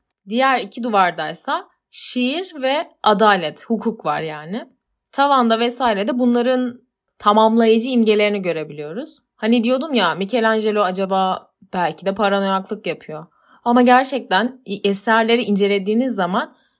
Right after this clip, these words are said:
Sistine Şapeli'nde olan ve burada olan, duruşları bile baya baya aynı olan figürleri görebilmeniz mümkün. Ama bir yandan düşününce gerçekten bir insanı böyle hani duvara çiziyorsun, fresk yapıyorsun.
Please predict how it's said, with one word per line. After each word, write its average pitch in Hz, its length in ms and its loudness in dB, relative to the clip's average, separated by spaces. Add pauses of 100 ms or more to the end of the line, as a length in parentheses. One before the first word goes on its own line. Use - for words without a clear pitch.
(120)
Sistine 247 540 -2
Şapeli'nde 196 640 -2
olan 190 500 2
ve 208 220 -2
burada 202 320 0
olan, 175 580 -4
duruşları 214 560 0
bile 208 240 2
baya 190 360 4
baya 165 280 0
aynı 220 340 0
olan 196 360 -2
figürleri 208 580 -4
görebilmeniz 202 800 -2
mümkün. 226 500 0 (340)
Ama 240 200 4
bir 302 60 -2
yandan 262 380 2
düşününce 226 640 -6 (460)
gerçekten 220 500 -2
bir 254 80 -2
insanı 220 640 -2 (220)
böyle 214 440 2
hani 208 360 -2
duvara 208 380 2
çiziyorsun, 165 460 -6
fresk 208 380 -2
yapıyorsun. 170 540 -6